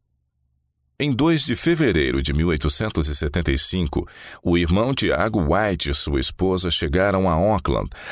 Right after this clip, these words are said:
acompanhados do irmão Wagoner e outros eficientes obreiros.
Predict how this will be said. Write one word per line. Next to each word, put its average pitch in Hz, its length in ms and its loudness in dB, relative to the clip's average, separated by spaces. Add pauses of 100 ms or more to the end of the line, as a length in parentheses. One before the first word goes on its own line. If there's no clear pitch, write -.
acompanhados 131 720 0
do 92 160 0
irmão 85 400 0
Wagoner 92 560 2
e 80 140 2
outros 90 380 2
eficientes 95 640 -2
obreiros. 58 640 0